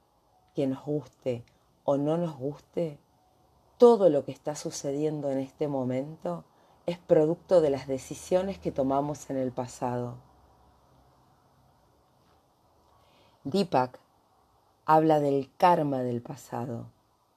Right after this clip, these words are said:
y nos invita a preguntarnos, ¿qué pasa con el karma del pasado y cómo influye en nosotros ahora?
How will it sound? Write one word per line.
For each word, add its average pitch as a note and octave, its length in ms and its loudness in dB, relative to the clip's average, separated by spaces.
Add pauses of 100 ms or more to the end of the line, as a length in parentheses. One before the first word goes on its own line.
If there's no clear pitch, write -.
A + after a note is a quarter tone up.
(300)
y D#3 80 0
nos C#3+ 260 -2
invita C#3+ 360 0
a D3 60 0
preguntarnos, C3 1000 -6 (920)
¿qué B3 140 2
pasa - 540 -4
con B2+ 180 -4
el B2+ 180 -4
karma C3 380 -2
del B2 220 -4
pasado A#2+ 760 -8 (300)
y D#3+ 100 -8
cómo F3+ 460 0
influye C#3+ 580 -6
en C#3 120 -8
nosotros A#2+ 640 -8
ahora? A#2 480 -8